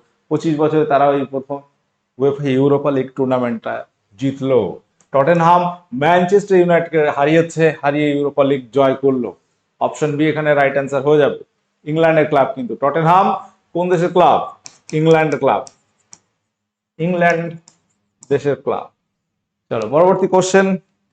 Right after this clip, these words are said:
কোশ্চেন নাম্বার সিক্স, বিশ্ব অরণ্য দিবস পালিত হয় কোন তারিখে? একুশে ফেব্রুয়ারি, একুশে মার্চ, একুশে মে, বাইশে সেপ্টেম্বর।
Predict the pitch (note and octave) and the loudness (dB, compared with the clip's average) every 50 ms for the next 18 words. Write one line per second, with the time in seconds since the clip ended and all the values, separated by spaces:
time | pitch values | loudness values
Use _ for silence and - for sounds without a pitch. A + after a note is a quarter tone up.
0 | _ _ _ _ _ _ - D#3 - E3+ D#3+ D#3 D#3 D#3 D3+ D#3 F#3 F#3+ E3+ D3 | _ _ _ _ _ _ -4 -2 0 2 2 4 4 4 2 4 2 2 2 2
1 | C3+ C3 E3 F3 F3 F#3+ G3 F#3+ F3+ F3+ G3 G3 G3+ G3+ F#3 F#3+ G3 G3+ G3+ G3 | 0 2 2 2 4 4 4 6 6 6 4 4 2 4 4 6 6 6 4 2
2 | - - - _ _ _ _ _ - D#3+ E3+ F3+ E3+ F#3+ F3+ F3 F3+ F3+ F3 F#3 | 0 -8 -16 _ _ _ _ _ 2 2 4 4 4 4 4 4 4 4 4 2
3 | F#3+ F#3+ F#3 F#3 F3+ F3+ F3+ D3+ E3+ D3+ G#2 - - - _ _ _ _ _ _ | 2 4 4 4 4 4 4 4 4 2 2 0 -2 -8 _ _ _ _ _ _
4 | _ _ _ _ _ _ _ _ _ _ _ _ _ _ _ _ _ _ _ _ | _ _ _ _ _ _ _ _ _ _ _ _ _ _ _ _ _ _ _ _
5 | _ _ - C3+ C3+ E3 D3+ F3 F3 D3+ F3+ F3 F3 F#3+ G3 F#3+ F#3+ F3+ E3+ E3+ | _ _ -6 -4 -2 0 2 4 4 4 4 4 4 4 6 6 6 4 4 4
6 | - F#3 F3+ F3+ F#3 F3+ F3+ F3+ F3 D#3 D#3 D3 E3 E3 E3+ F3 E3 D3+ D3 D3+ | 2 2 4 4 4 4 4 2 0 0 0 -2 -2 0 2 0 0 0 0 0
7 | D3+ D#3 D3 D3+ C#3+ - F3 F3 F3 - F3+ D#3+ C#3+ A2+ F2 | 0 0 0 -2 -4 -2 -4 -4 -2 -2 -2 0 0 0 0